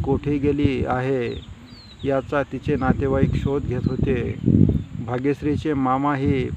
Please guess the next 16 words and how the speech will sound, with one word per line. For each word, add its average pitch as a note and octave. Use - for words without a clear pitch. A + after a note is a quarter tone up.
पुण्यामध्ये C3+
राहत B2
असल्याने C3
त्यांनी C#3
तिच्या C3
वडिलांनी C3+
विमाननगर C#3
पोलीस C#3+
स्टेशन C#3
येथे C3+
जाऊन C3+
भाग्यश्री C3
मिसिंग C3
असल्याबाबतची C3+
खबर C3
नोंदवली. B2+